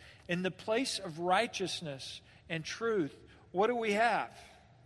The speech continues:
We've got relativism, right? You got,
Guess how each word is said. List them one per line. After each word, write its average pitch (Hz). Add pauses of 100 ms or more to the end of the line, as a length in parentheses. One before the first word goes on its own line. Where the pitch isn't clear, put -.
(1080)
We've 196
got 240
relativism, 180
right? 202 (1300)
You 190
got, 220